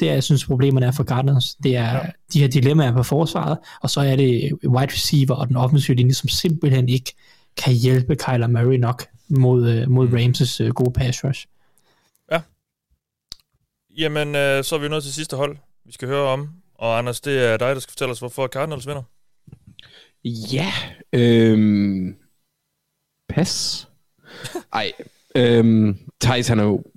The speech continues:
Speaker 3: f-, ret i alt, hvad han siger. Øh, umiddelbart, hvis jeg var gået ind til den her kamp med, med den viden, man har inden sæsonen, så ville jeg også tro, at, at Cardinals, de skulle vinde via angrebet. Øh, problemet for Cardinals lige nu, det er, at det er Antoine Wesley og Christian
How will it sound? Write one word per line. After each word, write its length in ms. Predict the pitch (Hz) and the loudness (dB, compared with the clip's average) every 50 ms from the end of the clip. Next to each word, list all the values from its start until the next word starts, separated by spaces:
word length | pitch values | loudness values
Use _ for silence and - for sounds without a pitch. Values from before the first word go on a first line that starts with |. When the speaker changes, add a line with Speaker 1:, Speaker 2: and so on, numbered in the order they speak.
| _ - | _ -18
Speaker 3:
f-, 540 | - - - _ - - - - - - - | -18 -18 -18 _ -18 -14 -12 -12 -12 -8 -6
ret 160 | 110 110 107 | -6 -6 -4
i 140 | 104 95 - | -6 -4 -4
alt, 180 | 107 113 - | -4 -6 -4
hvad 100 | - 110 | -4 -4
han 120 | 104 107 98 | -4 -2 -4
siger. 340 | - - 113 117 120 123 120 117 - | -4 -2 0 0 0 0 -2 -6 -6
Øh, 380 | - 110 107 107 107 107 107 - - | -6 -6 -4 -4 -4 -4 -4 -2 0
umiddelbart, 400 | 131 127 123 101 113 107 101 92 | 0 0 2 2 0 -2 -2 -4
hvis 180 | 110 107 - - | -4 -6 -4 -4
jeg 160 | 104 104 98 | -4 -4 -4
var 80 | 104 95 | -6 -6
gået 220 | - 104 107 113 | -4 -2 0 0
ind 80 | 120 - | 0 -2
til 120 | 113 101 | -2 -6
den 100 | 104 95 | -6 -4
her 120 | 104 101 | -4 -6
kamp 340 | - - 107 101 - - - 101 - _ | -6 -4 -6 -6 -6 -8 -12 -20 -12 _
med, 220 | 113 107 107 101 101 | -6 -4 -4 -4 -4
med 160 | - 107 110 | -4 -4 -4
den 200 | 107 107 107 104 | -2 -2 -2 0
viden, 160 | 113 113 110 | 0 0 0
man 80 | 110 104 | 0 -2
har 140 | 107 110 107 | -2 -4 -2
inden 220 | 110 117 123 120 | 0 0 0 0
sæsonen, 380 | 117 110 - 117 107 104 101 107 - _ _ - - - _ _ _ _ _ _ _ _ | -2 -2 -4 -4 -4 -4 -6 -8 -12 _ _ -20 -20 -20 _ _ _ _ _ _ _ _
så 120 | - 113 | -4 -2
ville 100 | 107 104 | -2 0
jeg 80 | 95 - | 0 0
også 180 | - 127 - - | -2 -2 -4 -4
tro, 220 | - 127 120 - | -2 -2 -2 0
at, 200 | - 98 - - _ - | -2 -6 -8 -6 _ -4
at 140 | 104 98 - _ - | -4 -4 -4 _ -6
Cardinals, 380 | - 113 117 123 113 101 101 | -4 -4 -2 -2 -2 -4 -6
de 120 | - 107 104 | -6 -10 -8
skulle 220 | - 117 107 113 | -6 -4 -2 0
vinde 100 | 127 127 | 0 0
via 180 | 120 120 120 120 | 2 0 0 0
angrebet. 460 | 123 143 151 147 - - - 120 113 - _ _ _ _ _ _ - | 0 -2 -2 -2 -2 -2 -4 -8 -12 -14 _ _ _ _ _ _ -6
Øh, 180 | 107 95 98 - | -4 -4 -4 -4
problemet 440 | - - 110 120 139 156 151 127 95 | -4 -2 0 0 2 2 2 0 -2
for 80 | - 104 | -4 -4
Cardinals 460 | - 110 104 104 110 98 92 - - | -4 -2 -2 -2 -2 -4 -6 -4 -4
lige 140 | 107 104 107 | -2 -2 0
nu, 100 | 110 117 | 0 0
det 200 | 113 117 107 98 | 0 0 0 0
er, 60 | 101 | 0
at 60 | 95 - | -2 -4
det 120 | - - 98 | -4 -4 -4
er 40 | 101 | -4
Antoine 300 | 101 - - 104 101 101 | -4 -2 -4 -2 -2 0
Wesley 280 | 110 110 - - 104 | -2 -2 -2 -4 -4
og 40 | - - | -4 -4
Christian 260 | - 107 - - 95 | -8 -6 -6 -6 -8